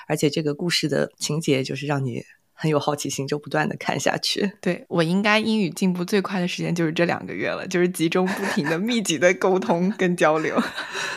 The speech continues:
Speaker 1: 就是学习这件事情本身就是很有学问的嘛，它怎么样去通过人的心理，怎么样循序渐进地去引导大家，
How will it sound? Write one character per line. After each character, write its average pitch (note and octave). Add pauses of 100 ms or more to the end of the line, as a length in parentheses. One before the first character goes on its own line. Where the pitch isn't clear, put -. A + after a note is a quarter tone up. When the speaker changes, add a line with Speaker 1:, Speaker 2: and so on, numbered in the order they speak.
(160)
Speaker 1:
就 C4
是 B3+
学 G3
习 G#3+
这 A3+
件 A3+
事 A#3
情 G3
本 D3
身 G3+
就 G#3
是 F#3
很 E3
有 D#3+
学 B2
问 F3
的 C3+
嘛， - (140)
它 C#3+
怎 C#3+
么 A#2
样 C#3
去 C#3+
通 D3
过 D3
人 C3
的 C#3
心 D#3+
理， -
怎 C3
么 C3
样 D3
循 C#3+
序 E3+
渐 F3
进 E3
地 C#3
去 D#3
引 C#3
导 D#3+
大 -
家， -